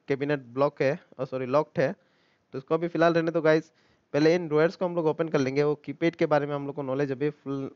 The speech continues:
मिलने के लिए, क्योंकि ये देखो इसमें कुछ नंबर नहीं है। ओपन करने के बाद बता रहा है कि ये नंबर नाइन है, ओके।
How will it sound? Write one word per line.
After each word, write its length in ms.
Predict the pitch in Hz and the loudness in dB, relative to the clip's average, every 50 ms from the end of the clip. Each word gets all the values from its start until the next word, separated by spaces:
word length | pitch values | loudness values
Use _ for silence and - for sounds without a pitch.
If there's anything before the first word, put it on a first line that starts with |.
| _ _ - | _ _ -12
मिलने 220 | 123 123 123 127 120 | -10 -8 -8 -6 -4
के 100 | 135 120 | -2 -2
लिए, 100 | 117 117 | -2 -2
क्योंकि 220 | - 131 135 135 | -2 -8 -6 -2
ये 160 | 135 147 147 | 0 0 0
देखो 180 | 143 143 - 151 | 0 0 0 -2
इसमें 220 | 147 139 139 135 | -2 -2 -4 -10
कुछ 180 | - 165 - - | -12 -14 -12 -10
नंबर 220 | 123 123 127 147 | -10 -6 -6 -2
नहीं 160 | 143 147 131 | -2 0 0
है। 120 | 139 156 - - _ _ _ _ _ _ - | 0 -2 -4 -6 _ _ _ _ _ _ -4
ओपन 240 | 135 135 - 170 160 | -2 0 0 2 2
करने 180 | 170 160 160 | 2 0 0
के 60 | 160 | 0
बाद 160 | 156 156 156 151 | 0 0 0 0
बता 240 | 139 143 135 143 | -2 -2 0 2
रहा 80 | 143 143 | 2 2
है 80 | 143 143 | 0 0
कि 120 | - 139 | -2 -2
ये 100 | 147 143 | -2 -2
नंबर 220 | 131 131 127 135 | -2 -4 -6 -6
नाइन 260 | 131 120 120 113 110 110 | -4 -4 -4 -4 -4 -6
है, 100 | 104 104 | -8 -6
ओके। 200 | 101 - 165 | -4 -4 -6